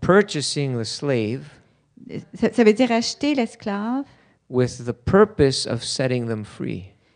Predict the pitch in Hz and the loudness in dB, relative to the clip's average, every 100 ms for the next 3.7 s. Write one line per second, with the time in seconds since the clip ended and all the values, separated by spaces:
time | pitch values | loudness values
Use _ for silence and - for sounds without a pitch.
0 | _ _ 214 190 180 220 240 - 277 240 | _ _ -6 -6 -2 -2 -2 -4 -2 -2
1 | - 226 220 214 202 - 294 233 - - | -4 -6 -4 -2 -4 -6 -6 -6 -6 -4
2 | 233 254 208 202 196 180 262 247 202 190 | -2 2 2 2 2 0 0 0 2 2
3 | 214 233 220 196 202 190 180 | 2 2 0 -2 -2 -4 -6